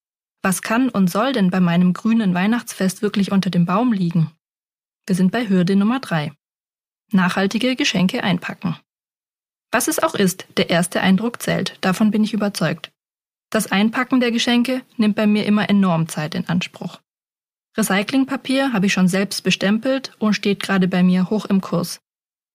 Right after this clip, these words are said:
Ein schönes Geschirrtuch oder ein Stoffrest, dazu Stoffbänder und Naturbast,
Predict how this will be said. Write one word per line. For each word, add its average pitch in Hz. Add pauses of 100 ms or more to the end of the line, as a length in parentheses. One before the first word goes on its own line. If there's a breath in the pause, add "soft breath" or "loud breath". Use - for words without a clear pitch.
(160)
Ein 220
schönes 277
Geschirrtuch 311
oder 208
ein 190
Stoffrest, 220
dazu 208
Stoffbänder 220
und 185
Naturbast, 220